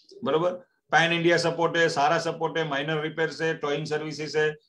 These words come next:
battery jump start है, बरोबर, अ, की lock assistant है, flat tire है और medical emergency के लिए भी हम है। उसके packages भी हम outlet के through बेचते हैं,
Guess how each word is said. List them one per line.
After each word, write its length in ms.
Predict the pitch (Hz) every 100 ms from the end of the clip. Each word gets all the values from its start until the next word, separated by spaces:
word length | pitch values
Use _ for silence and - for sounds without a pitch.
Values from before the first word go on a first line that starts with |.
| _
battery 280 | 131 135 156
jump 200 | 147 151
start 340 | - 151 151
है, 320 | 151 147 151 - _ _ _
बरोबर, 320 | 127 156 175 170
अ, 300 | 160 151 143
की 400 | - 160 160 151
lock 260 | 156 156
assistant 540 | 147 143 156 - 156 151
है, 140 | 156
flat 320 | 135 147 147
tire 300 | 156 156 151
है 160 | 151 190
और 200 | 151 147
medical 480 | 131 135 143 147 143
emergency 540 | 135 135 131 123 131
के 140 | 117 123
लिए 220 | 120 120
भी 160 | 113
हम 200 | 151 - - _
है। 160 | 101 87
उसके 280 | 120 127 151
packages 600 | - 147 175 165 180 160
भी 80 |
हम 160 | 185 175
outlet 360 | 165 160 170 185
के 60 |
through 200 | 180 175
बेचते 280 | 170 165 185
हैं, 140 | 220